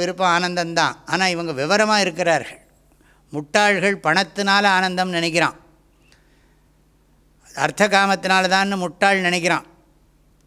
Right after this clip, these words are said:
கொஞ்சம் புத்தி உள்ளவன் தர்மம்னு நினைக்கிறான். ஆகையினால விதுஷாம் இஷ்டஹான்னு என்ன அர்த்தம்? அறிவாளிகளுக்கு விருப்பமானவர். சிஷ்டா,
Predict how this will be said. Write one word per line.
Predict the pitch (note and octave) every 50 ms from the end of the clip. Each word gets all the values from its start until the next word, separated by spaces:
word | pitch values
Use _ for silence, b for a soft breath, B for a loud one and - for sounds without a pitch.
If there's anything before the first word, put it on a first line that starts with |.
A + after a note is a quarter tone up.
| _ _ _ _ _ _ -
கொஞ்சம் | F3+ G#3 G#3+ - A#3 A#3 A3 G3
புத்தி | G#3 F#3 F3+ A3 A3
உள்ளவன் | G#3 G3+ G#3 G#3 G#3+ G#3 F#3 D#3+
தர்மம்னு | D#3+ E3+ F#3 G3 G3 G3 G3 F3+
நினைக்கிறான். | E3+ F3 F3 E3 F3 D#3+ C#3 - - _ _ _ _ _ _ _ _ _ _ _ _ _ _ _ _ _ _ _ _ _ _ _ _ _ _ _ b b b b b b b b b -
ஆகையினால | D3 C#3+ D3+ F3+ F#3+ F#3+ G3+ G#3 G#3+ F#3 D3+
விதுஷாம் | D#3+ E3 A3 A3 - A3 A3+ A3+ A3+ A3+ A3
இஷ்டஹான்னு | F#3+ - - - A3 G3+ F3+ G3 G3+ G#3 G3+ G3+ G3+ G3 F#3
என்ன | F#3 F#3 F#3
அர்த்தம்? | F#3 E3+ - - F3+ F3 E3 E3 E3+ E3 D#3+ - A2+ C#3
அறிவாளிகளுக்கு | E3+ G3+ A3+ A3+ A#3+ A3+ A3+ G#3+ G#3+ G#3 F3 G3 G3 F#3+ - - - A#3 A#3+ G3
விருப்பமானவர். | E3 E3+ G3 F3 - F#3+ G3 F3+ F3 E3 D#3 D3 C#3 C3 B2 B2+ C#3 C3 A2 F2+ F2+ - _ _ _ _ b b b b b b b b b b b -
சிஷ்டா, | - - F3 D#3+ - - - - F#3 F3+ F#3+